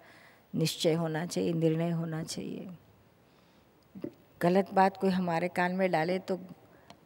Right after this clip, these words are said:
वो हमें सुनना नहीं चाहिए। हम कच्चे कान के नहीं हैं, किसी के कहने से हमारे कान,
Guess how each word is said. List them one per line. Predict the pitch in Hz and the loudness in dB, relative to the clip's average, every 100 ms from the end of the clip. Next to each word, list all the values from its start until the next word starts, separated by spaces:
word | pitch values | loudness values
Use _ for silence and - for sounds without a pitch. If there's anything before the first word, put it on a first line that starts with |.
| _ | _
वो | - | -6
हमें | 156 165 175 190 | -2 -2 -2 -2
सुनना | - 147 151 185 | -4 -4 -4 -4
नहीं | 208 | -6
चाहिए। | 196 160 - - 165 160 - _ _ _ - - - - _ _ - - - _ - - - _ _ _ - | -6 -6 -6 -10 -12 -18 -20 _ _ _ -20 -20 -20 -20 _ _ -20 -20 -20 _ -20 -20 -20 _ _ _ -6
हम | 143 180 | -2 -2
कच्चे | 185 196 - - 208 | 0 -2 0 2 2
कान | 190 190 | 2 0
के | 185 214 | 2 2
नहीं | 196 190 220 | 2 2 0
हैं, | 202 - 165 - - _ _ _ _ - - | -2 -4 -10 -18 -20 _ _ _ _ -14 -6
किसी | 185 202 | -2 0
के | 190 185 | 0 2
कहने | 180 175 180 | 4 4 4
से | 170 | 0
हमारे | 180 160 160 156 165 | 0 0 -2 -4 -4
कान, | - 160 160 | -2 -2 -4